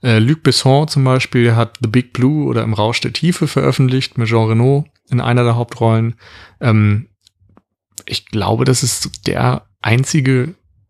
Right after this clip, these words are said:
Spielfilm oder einer der wenigen Spielfilme, die die Faszination von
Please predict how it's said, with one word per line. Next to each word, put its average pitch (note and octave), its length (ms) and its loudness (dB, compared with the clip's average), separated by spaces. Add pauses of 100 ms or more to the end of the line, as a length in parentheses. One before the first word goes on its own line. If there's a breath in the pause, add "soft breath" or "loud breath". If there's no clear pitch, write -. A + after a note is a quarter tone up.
(180)
Spielfilm B2+ 480 -4
oder A2+ 140 0
einer A#2 180 0
der A2 120 0
wenigen C3+ 300 2
Spielfilme, B2+ 560 0
die A2+ 320 -6 (720 soft breath)
die A#2+ 140 -2
Faszination B2 1300 0
von A2+ 320 -2